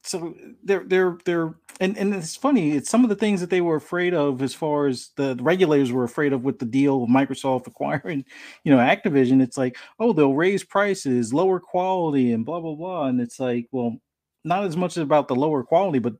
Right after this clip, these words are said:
look who raised the prices, not only on the products, but overall the cost for the games themselves. They, they were, like, one of the first few that kinda dipped their toe in it. Now,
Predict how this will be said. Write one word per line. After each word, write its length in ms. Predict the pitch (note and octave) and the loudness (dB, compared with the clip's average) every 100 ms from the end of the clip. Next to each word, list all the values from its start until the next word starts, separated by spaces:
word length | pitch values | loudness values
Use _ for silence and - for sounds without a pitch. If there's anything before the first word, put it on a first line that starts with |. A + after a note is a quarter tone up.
| _ D3 | _ -2
look 160 | F#3 - | -2 0
who 200 | G#3 E3 | -4 0
raised 340 | C#3+ E3+ E3 | 0 0 -2
the 40 | - | -4
prices, 420 | E3+ F#3+ C#3+ G#2 | -2 -2 -4 -2
not 140 | C3 | 0
only 220 | D#3 D#3+ D#3 | 0 -2 0
on 160 | C#3+ | 2
the 60 | A#2+ | 2
products, 440 | - D#3 E3+ C3+ | 0 -4 -2 -6
but 120 | - A#2+ - | -6 -8 -2
overall 540 | D#3+ D#3 C#3+ D3 D3+ | -2 0 0 2 2
the 100 | C3+ | -2
cost 480 | - D3+ D3+ - - _ _ _ _ | -2 -2 -2 -6 -16 _ _ _ _
for 120 | D3+ | 0
the 60 | |
games 360 | B2 C#3 D3+ C#3 | 2 2 2 0
themselves. 600 | C3 A2+ E3+ D#3+ A2+ G2 | 0 0 -2 0 0 -2
They, 220 | A#2+ C#3 | -2 -2
they 220 | C3 C#3 | -2 -2
were, 220 | D3 C#3+ C3 | 0 0 0
like, 280 | B2+ B2 | 0 0
one 100 | C3+ | 2
of 80 | C3+ | 2
the 60 | B2 | 2
first 340 | - C#3 C3 | -2 -6 -6
few 300 | - D3 C#3+ | -6 -2 0
that 160 | A#2+ A2+ | 0 -2
kinda 220 | D3 B2 | -2 -2
dipped 180 | A2+ A#2 | -4 -6
their 100 | A2+ | -8
toe 220 | - D3 | -2 -2
in 60 | A#2 | -2
it. 60 | |
Now, 180 | A#2 G#2 | -4 -8